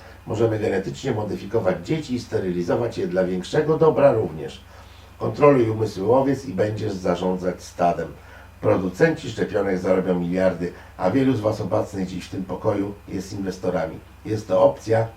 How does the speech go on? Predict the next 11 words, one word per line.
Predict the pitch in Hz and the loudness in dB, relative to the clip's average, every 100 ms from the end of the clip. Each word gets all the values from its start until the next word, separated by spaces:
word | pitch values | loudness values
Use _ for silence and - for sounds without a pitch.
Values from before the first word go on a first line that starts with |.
| - 90 | -16 -4
bez | 98 104 | -2 -2
wygranej. | 104 107 - - 95 87 - - - - - | -2 -2 4 4 4 -2 -8 -20 -20 -20 0
Przerzedzamy | 147 127 117 101 117 180 - | 4 6 6 6 6 4 0
stado, | - 175 151 151 - | 8 10 10 8 6
a | - 117 | 2 4
ono | 135 123 110 | 4 4 0
płaci | - - 104 - 95 | 0 2 2 0 -2
nam | 87 90 87 - - - 107 | 0 0 -2 -8 -20 -18 0
za | 120 180 | 8 10
usługi | 147 113 90 90 85 87 85 - - | 10 4 0 0 0 -4 -4 -8 -14
niszczenia. | 85 113 - - 117 98 87 - | -8 -6 -2 2 2 2 -4 -8